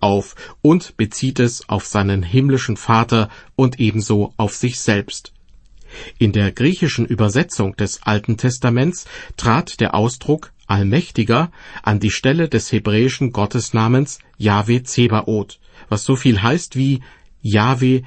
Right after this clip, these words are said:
der himmlischen Heere. Der lebendige Gott gebietet also über die zahllosen Scharen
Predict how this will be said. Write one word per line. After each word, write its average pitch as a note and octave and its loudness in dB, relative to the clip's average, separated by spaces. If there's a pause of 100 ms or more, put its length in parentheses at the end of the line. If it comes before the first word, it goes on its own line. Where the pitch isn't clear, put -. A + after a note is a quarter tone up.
(160)
der G#2 2
himmlischen A2 0
Heere. G#2+ 0 (920)
Der A2 4
lebendige E3 2
Gott - -2
gebietet D3+ -2
also A#2+ 2
über A#2 0
die A2 -2
zahllosen C3 0
Scharen A2+ 0